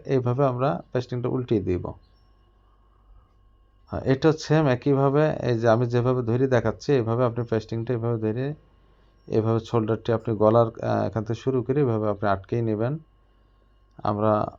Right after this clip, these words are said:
অবশ্যই ডাবল সেলাই দেব শোল্ডারের ক্ষেত্রে। এই যে এখন, আহ, দেখেন এই যে গলার এই ফিনিশিংটা আপনার সুন্দর থাকবে, আমি যেভাবে আপনাদের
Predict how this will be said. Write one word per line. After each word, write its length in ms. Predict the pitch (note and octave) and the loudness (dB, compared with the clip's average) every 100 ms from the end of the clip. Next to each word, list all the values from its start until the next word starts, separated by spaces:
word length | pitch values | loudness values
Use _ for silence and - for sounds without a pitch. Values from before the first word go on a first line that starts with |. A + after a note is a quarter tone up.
| - | -2
অবশ্যই 560 | A2+ A#2 - C3+ C3 | -2 -2 -4 -2 0
ডাবল 340 | A2+ G#2+ A2+ B2+ | 4 4 4 0
সেলাই 300 | - C#3 C3 | -2 0 0
দেব 220 | B2+ A2+ | 0 -2
শোল্ডারের 420 | A2+ G#2+ G2+ G2 | -2 -2 0 -2
ক্ষেত্রে। 500 | G2+ G2 - G2 B2 E3+ _ _ _ _ _ _ _ _ _ _ _ _ _ _ _ _ - - - _ - - _ _ - G3+ | -2 -6 -4 -4 -2 -6 _ _ _ _ _ _ _ _ _ _ _ _ _ _ _ _ -20 -20 -20 _ -20 -20 _ _ -18 -4
এই 140 | B2+ | -2
যে 140 | G#2+ G#2 | 0 0
এখন, 420 | G2+ B2 C3+ D#3 - - - | 0 -4 -4 -6 -12 -4 0
আহ, 220 | G2+ G2+ - _ _ _ _ _ _ - A2+ | 0 -2 -8 _ _ _ _ _ _ -14 -2
দেখেন 360 | A2 A2 D#3 D#3+ | -2 0 -4 -2
এই 160 | G#2+ | -2
যে 120 | G2 F#2+ | 0 0
গলার 340 | G2+ G#2+ A2 | 2 2 2
এই 160 | A2+ A#2+ | 0 0
ফিনিশিংটা 520 | B2+ B2 A#2 A#2 C3 | -4 -6 -6 -4 -4
আপনার 160 | B2 | -4
সুন্দর 320 | A#2 D3 C#3 A#2 | -6 -4 -2 -4
থাকবে, 300 | - F#2+ G2 | -2 0 0
আমি 140 | G2+ | -2
যেভাবে 360 | G2+ G#2 G#2 G#2+ | -2 0 0 -2
আপনাদের 380 | G2+ G2 G#2 | -4 -4 -4